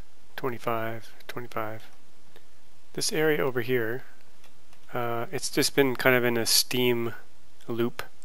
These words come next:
You can see the sand building up here. So some pol-, polluted water makes it, its way down, gets converted into steam, clean water, and then sand is the byproduct, I guess.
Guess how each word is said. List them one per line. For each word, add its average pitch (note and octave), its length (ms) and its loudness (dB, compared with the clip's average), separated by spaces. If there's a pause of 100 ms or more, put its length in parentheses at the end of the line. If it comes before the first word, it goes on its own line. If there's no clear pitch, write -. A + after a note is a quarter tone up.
(680)
You - 80 -4
can B2 80 2
see F3 180 4
the C#3+ 120 4
sand B2+ 340 6
building A#2 260 2
up A2+ 120 0
here. A2+ 180 0
So A#2 220 0
some C#3+ 260 6
pol-, C3 160 0 (200)
polluted C3 260 6
water A#2+ 240 8
makes A#2 200 2
it, - 100 0
its - 340 -4
way A#2 160 4
down, A2+ 360 4 (1200)
gets - 180 0
converted A#2 360 2
into A2 160 0
steam, A#2 500 0 (920)
clean A#2+ 300 0
water, A2 240 2
and A2 100 0
then G#2+ 140 -2
sand A2 360 2
is G#2+ 100 -4
the G#2+ 100 -2
byproduct, A2+ 560 0
I B2+ 60 0
guess. B2 300 -2